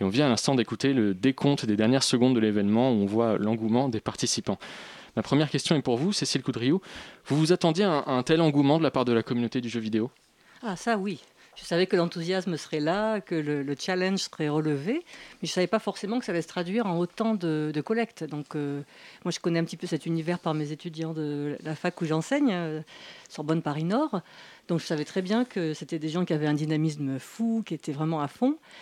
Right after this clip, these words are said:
Speaker 2: Et je l'ai pu le vivre en direct, et c'est vraiment un souvenir inoubliable, hein.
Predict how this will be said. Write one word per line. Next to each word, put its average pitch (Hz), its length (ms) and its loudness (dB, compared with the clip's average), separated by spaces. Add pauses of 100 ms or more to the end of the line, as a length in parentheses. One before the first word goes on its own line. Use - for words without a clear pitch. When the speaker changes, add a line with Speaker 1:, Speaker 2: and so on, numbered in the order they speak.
(300)
Speaker 2:
Et 151 220 4
je 131 140 -2
l'ai 165 60 4
pu 196 200 -2
le 180 80 6
vivre 165 240 2
en 156 80 2
direct, 156 400 -2
et 165 40 -2
c'est 160 100 -6
vraiment 170 340 0
un 185 60 0
souvenir 185 320 -2 (160)
inoubliable, 185 680 0
hein. 170 120 -8